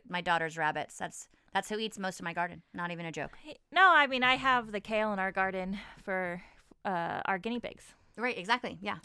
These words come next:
Speaker 2: 'Cause, like, my kids don't really like the kale.
Speaker 1: Mine will eat it in soup.
Speaker 2: Well, it is good in soup,
Speaker 1: Mm-hmm.
Speaker 2: but soup is amazing, so.
Speaker 1: Soup is amazing.
Speaker 2: I love soup. Um, so anyway, so we're just kinda talking about how trying to, like, refocus, and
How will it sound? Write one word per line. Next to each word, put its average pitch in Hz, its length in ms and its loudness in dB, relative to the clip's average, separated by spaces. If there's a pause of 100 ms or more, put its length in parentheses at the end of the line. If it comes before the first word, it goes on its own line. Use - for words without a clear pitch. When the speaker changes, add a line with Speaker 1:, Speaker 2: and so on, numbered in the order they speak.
Speaker 2:
'Cause, 233 180 0
like, 196 220 0 (140)
my 196 80 -6
kids 202 220 -6
don't - 160 -10
really 175 160 -8
like - 160 -12
the - 80 -16
kale. - 260 -14 (1120)
Speaker 1:
Mine 240 300 2
will 247 80 -2
eat 233 120 -2
it 202 80 -2
in 185 120 -4
soup. - 300 -6 (680)
Speaker 2:
Well, 247 180 -2
it 220 140 0
is 220 160 -4
good 185 160 -10
in 180 120 -12
soup, - 340 -18
Speaker 1:
Mm-hmm. 175 280 -12 (100)
Speaker 2:
but - 100 -12
soup 214 240 -6
is 180 140 -10
amazing, - 440 -16
so. - 200 -20 (280)
Speaker 1:
Soup - 300 -10
is 180 160 -4
amazing. 131 380 -8 (180)
Speaker 2:
I 175 40 -14
love 175 280 -14
soup. - 260 -18 (420)
Um, 220 360 8 (160)
so 294 220 6
anyway, 226 280 4
so 269 120 -4
we're 311 100 4
just 349 160 0
kinda 330 180 2
talking 262 240 4
about 247 200 2
how 233 280 6
trying 247 280 0
to, 247 100 -4
like, 208 200 0
refocus, 233 1040 -2
and 220 200 -2